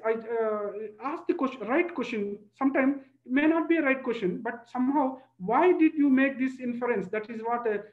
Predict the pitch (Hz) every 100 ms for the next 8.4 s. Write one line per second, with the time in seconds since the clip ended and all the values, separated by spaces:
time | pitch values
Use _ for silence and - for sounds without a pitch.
0 | _ 202 240 233 254 233 226 233 262 269
1 | 254 247 - 269 285 - 277 262 185 185
2 | 180 240 254 220 220 302 294 262 202 226
3 | 311 - - _ _ 214 220 247 294 302
4 | 294 285 254 240 233 233 233 - 220 220
5 | 214 214 214 214 196 190 285 285 330 -
6 | 262 254 247 220 214 202 175 180 180 170
7 | 160 165 180 196 175 180 180 180 _ 214
8 | - 247 180